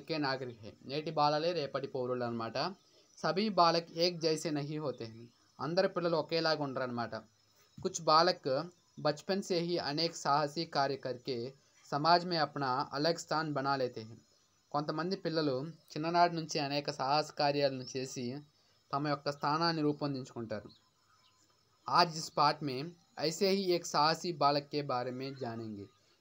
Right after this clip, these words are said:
ఈరోజు ఈ పాఠ్యాంశంలో ఇలాంటి ఒక సాహస బాలుడు గురించి తెలుసుకుందాం. పాఠ్ కా నామ్ క్యా హై దోస్తో? పాఠం పేరేంటి?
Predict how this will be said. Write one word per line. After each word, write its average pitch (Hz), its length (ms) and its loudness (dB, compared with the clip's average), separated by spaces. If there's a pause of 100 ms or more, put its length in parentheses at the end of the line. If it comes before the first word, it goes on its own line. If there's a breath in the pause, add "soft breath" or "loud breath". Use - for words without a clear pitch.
ఈరోజు 160 360 4
ఈ 151 100 0
పాఠ్యాంశంలో 151 720 0 (120)
ఇలాంటి 156 380 0
ఒక 143 200 0 (580 soft breath)
సాహస 180 500 4
బాలుడు 156 400 2
గురించి 147 240 -2
తెలుసుకుందాం. 117 600 -8 (680 soft breath)
పాఠ్ 175 220 6
కా 180 140 4
నామ్ 175 240 4
క్యా 170 180 2
హై 180 140 0
దోస్తో? 170 360 2 (240)
పాఠం 165 340 0
పేరేంటి? 175 400 0